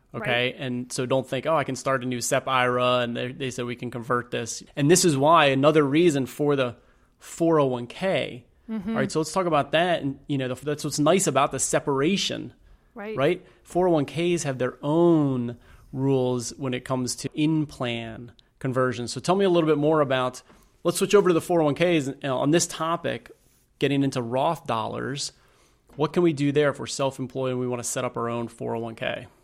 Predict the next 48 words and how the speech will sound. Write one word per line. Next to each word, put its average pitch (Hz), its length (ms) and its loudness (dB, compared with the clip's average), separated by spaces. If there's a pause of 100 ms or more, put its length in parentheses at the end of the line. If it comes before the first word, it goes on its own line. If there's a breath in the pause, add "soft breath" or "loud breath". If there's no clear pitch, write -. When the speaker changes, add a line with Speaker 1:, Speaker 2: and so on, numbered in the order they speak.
Speaker 2:
So 311 200 -2
in 285 80 0
a 277 200 2
four 339 280 0
oh 349 60 2
one 339 140 0
K, 311 340 0
whether 254 240 2
it's 247 120 -2
a 269 60 -4
solo 277 400 2
four 277 220 4
oh 269 40 4
one 254 140 0
K 262 260 0
or 247 80 2
it's 220 140 -8
just 214 180 -10
a 226 180 -2 (380)
four 247 200 2
oh 226 80 2
one 226 140 -2
K, 226 300 -2
you 254 220 -4
can 262 160 -4
have 240 220 0
a 220 80 0
Roth 208 500 -4
component. 240 640 -4
You 247 120 -4
decide 208 480 -4
in 220 160 -4
your 196 140 -10
plan 208 360 -10
document, 233 580 -4 (120)
are 269 140 -4
your 392 220 -2
employees 339 680 -4
allowed 247 540 0 (140)
to 320 380 2 (300 loud breath)
put 320 240 0
money 311 340 2
in 302 200 2
on 262 220 2
a 254 60 2
Roth 240 400 0
side? 277 540 -2 (360 soft breath)
And 247 480 2